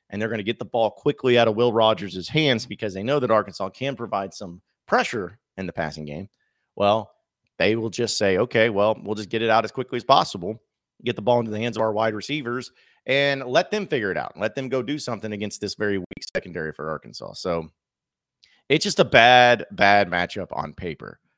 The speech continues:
But the good thing is, if you're trying to look for some sort of silver linings in all of it, is that it is the S E C, and it is, uh, a Saturday in the South.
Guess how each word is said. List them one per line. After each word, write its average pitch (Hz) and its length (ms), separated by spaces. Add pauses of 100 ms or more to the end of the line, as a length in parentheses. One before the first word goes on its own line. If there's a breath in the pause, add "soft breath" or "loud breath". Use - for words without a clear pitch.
(440)
But 180 500
the 143 100
good 190 220
thing 165 320
is, 113 340
if - 120
you're 113 60
trying 135 180
to 120 60
look 117 160
for - 60
some 120 180
sort 117 180
of 95 60
silver 110 300
linings 110 460
in 82 80
all 69 180
of 62 80
it, 67 140 (720)
is 123 140
that 143 260 (400)
it 131 260
is 151 260
the 147 160
S 139 200
E 127 100
C, 90 400
and 90 180
it 104 80
is, 127 540 (160)
uh, 113 400
a 104 40
Saturday 104 680
in 98 140
the 92 60
South. 85 440